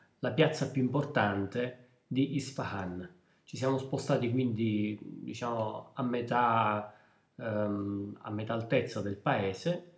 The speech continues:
in questa importante e storica città. Eh, la prima immagine, purtroppo vi faccio vedere, è buia, ma comunque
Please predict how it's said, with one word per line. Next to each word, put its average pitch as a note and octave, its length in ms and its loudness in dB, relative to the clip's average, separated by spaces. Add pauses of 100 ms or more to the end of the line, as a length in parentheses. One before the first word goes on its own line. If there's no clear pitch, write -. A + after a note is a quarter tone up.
(360)
in D3 120 2
questa D3+ 260 2
importante B2+ 840 2
e G2+ 40 0
storica G#2+ 600 2
città. - 760 -4 (420)
Eh, G#2+ 920 -4 (480)
la B2+ 180 2
prima C3+ 220 8
immagine, B2 640 6
purtroppo A#2+ 380 -2
vi A2+ 120 4
faccio A2 280 -4
vedere, A#2 300 2
è A#2 100 -2
buia, A#2+ 480 6
ma G#2+ 220 -2
comunque A2 520 -2